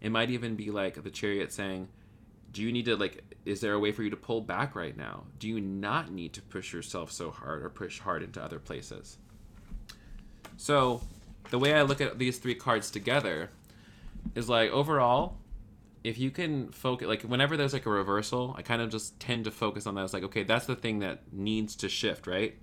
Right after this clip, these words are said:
So it's like, if my mind needs to shift around relationships, then I'll, you know, how can I, how can I do that? How can I return to peace? If this is, if I need to, like, if,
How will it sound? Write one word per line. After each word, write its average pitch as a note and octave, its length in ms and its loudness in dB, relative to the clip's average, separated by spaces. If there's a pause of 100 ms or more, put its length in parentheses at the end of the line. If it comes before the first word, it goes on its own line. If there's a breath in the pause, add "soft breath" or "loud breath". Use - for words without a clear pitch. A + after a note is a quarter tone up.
(560 loud breath)
So A2+ 240 4
it's G#2+ 120 0
like, G#2+ 260 2
if G#2+ 260 2
my G#2 140 4
mind A2+ 680 2
needs G#2+ 280 0
to A2 60 -4
shift A2+ 280 -2
around G#2 260 2
relationships, G2+ 1000 -4 (520 loud breath)
then G2 160 0
I'll, G2 380 4
you G2+ 140 -2
know, F2+ 340 -2 (220)
how G#2 260 4
can A2+ 160 -2
I, G#2+ 200 0
how A#2 200 6
can A#2+ 140 0
I A2 60 2
do F#2+ 180 -2
that? B1 320 -10
How G#2 240 4
can G#2+ 160 -6
I G2 60 -2
return F#2 400 -6
to - 100 -12
peace? - 520 -12 (920 loud breath)
If G#2 140 2
this A#2+ 200 0
is, B2 220 4
if A2 180 2
I A2 80 6
need A#2 160 2
to, A2+ 160 4
like, F#2+ 360 -2
if, - 300 -4